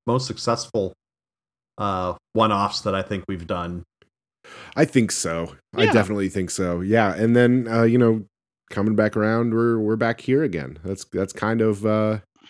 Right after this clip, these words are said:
Speaker 2: our <laughs> major moments here for, for this year on the podcast. Pretty eventful year, I'd say.
Speaker 3: Mm-hmm.
Speaker 1: True.
Speaker 2: Um,
Speaker 3: Yeah, I
Speaker 2: we
Speaker 3: think
Speaker 2: got a
Speaker 3: so.
Speaker 2: lot done.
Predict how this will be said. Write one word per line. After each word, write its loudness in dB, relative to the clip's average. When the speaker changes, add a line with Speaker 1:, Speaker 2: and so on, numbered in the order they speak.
Speaker 2:
our 6
<laughs> 6
major 6
moments 4
here 0
for, -4
for -6
this -2
year -4
on -8
the -8
podcast. -8
Pretty 4
eventful 4
year, 6
I'd 2
say. -6
Speaker 3:
Mm-hmm. -2
Speaker 1:
True. 2
Speaker 2:
Um, 0
Speaker 3:
Yeah, 4
I 2
Speaker 2:
we 0
Speaker 3:
think 2
Speaker 2:
got 6
a 6
Speaker 3:
so. 6
Speaker 2:
lot 2
done. 2